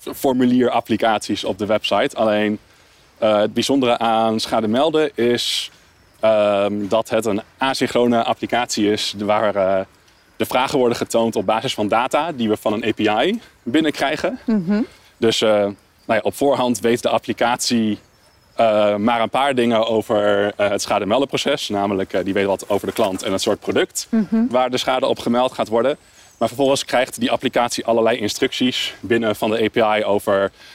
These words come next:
Speaker 1: welke vraag getoond moet worden, ehm, welk visueel component daarbij hoort, eh, wat voor data wordt terugverwacht, eh, dat soort dingen. En, eh, dat proces herhaalt zich dan totdat, eh, we een signaal krijgen dat de schademelding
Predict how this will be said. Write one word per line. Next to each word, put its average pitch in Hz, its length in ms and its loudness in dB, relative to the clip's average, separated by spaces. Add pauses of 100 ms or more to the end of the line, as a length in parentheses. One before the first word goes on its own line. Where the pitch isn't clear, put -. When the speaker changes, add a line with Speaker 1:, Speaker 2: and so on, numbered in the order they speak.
Speaker 1:
welke 131 240 0
vraag 120 320 -2
getoond 107 400 -2
moet 107 180 -2
worden, 98 420 2 (420)
ehm, 101 460 2
welk 117 240 0
visueel 110 380 0
component 107 600 -2
daarbij 101 320 0
hoort, 95 460 -2
eh, 90 260 0
wat 90 140 -2
voor 98 140 -4
data 104 360 0 (140)
wordt 101 340 -4
terugverwacht, 95 640 -4 (420)
eh, 92 400 0
dat 90 160 -2
soort 90 160 -6
dingen. 87 260 -4 (520)
En, 90 260 -4
eh, 87 160 -4 (880)
dat - 160 -2
proces 131 340 0
herhaalt 123 400 2
zich 123 180 -2
dan 110 300 2
totdat, 107 420 -2 (500)
eh, 104 240 4
we 110 180 2
een 123 80 0
signaal 107 360 0
krijgen 101 360 -2
dat 98 200 0
de - 80 -6
schademelding 92 720 -2